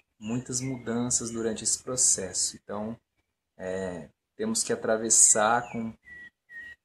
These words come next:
cabeça erguida, confiança. E vamos lá. Quinto dia é um marco importante, né? Dá pra saber que em cinco dias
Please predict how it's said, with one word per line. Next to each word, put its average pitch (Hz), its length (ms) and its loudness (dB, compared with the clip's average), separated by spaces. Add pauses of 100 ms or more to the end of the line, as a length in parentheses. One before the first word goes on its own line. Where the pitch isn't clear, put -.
cabeça 117 420 4
erguida, 123 460 -2
confiança. 131 1040 2 (1200)
E 143 460 -2
vamos 135 360 -2
lá. 135 340 2 (480)
Quinto 139 380 -8
dia 151 640 0
é 101 100 -6
um 113 120 -2
marco 117 460 0 (840)
importante, 120 1000 -2 (160)
né? 104 360 -6 (580)
Dá 101 140 0
pra 110 140 -2
saber 120 280 2
que - 180 -12
em 147 60 -6
cinco 143 360 2
dias 135 720 2